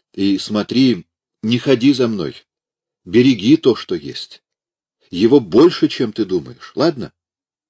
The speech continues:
«Ах, я уже опоздала». И, легко отстранив его, она спрыгнула с постели и быстро начала одеваться. В окнах уже стояла весенняя томительная синь.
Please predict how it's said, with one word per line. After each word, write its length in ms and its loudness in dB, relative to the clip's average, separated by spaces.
«Ах, 200 -8
я 140 4
уже 220 -2
опоздала». 680 -6
И, 100 2
легко 360 0
отстранив 640 -4
его, 320 0
она 320 -4
спрыгнула 540 -4
с 100 -12
постели 580 0
и 100 -6
быстро 560 -2
начала 460 -6
одеваться. 720 -10
В 160 -6
окнах 400 2
уже 260 0
стояла 520 0
весенняя 680 0
томительная 680 -6
синь. 420 -12